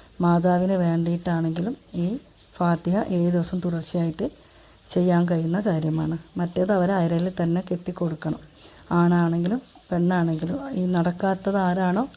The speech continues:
അവർക്ക് വേണ്ടിയിട്ട് ഇങ്ങനെ ചെയ്യണം. എത്ര വലിയ പ്രയാസമാണെങ്കിലും തടസ്സങ്ങളാണെങ്കിലും എന്ത് കെട്ടുമുട്ടുകളാണെങ്കിലും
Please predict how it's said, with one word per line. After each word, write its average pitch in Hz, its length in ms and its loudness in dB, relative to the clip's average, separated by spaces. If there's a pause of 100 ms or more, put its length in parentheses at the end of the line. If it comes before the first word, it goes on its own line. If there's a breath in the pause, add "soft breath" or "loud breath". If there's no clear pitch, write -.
അവർക്ക് 170 300 -4
വേണ്ടിയിട്ട് 160 280 -2
ഇങ്ങനെ 175 260 2
ചെയ്യണം. - 280 -6 (920 loud breath)
എത്ര - 420 -2 (100)
വലിയ 196 280 2
പ്രയാസമാണെങ്കിലും 170 960 0
തടസ്സങ്ങളാണെങ്കിലും 165 920 0 (680 loud breath)
എന്ത് 202 240 2
കെട്ടുമുട്ടുകളാണെങ്കിലും 175 1000 0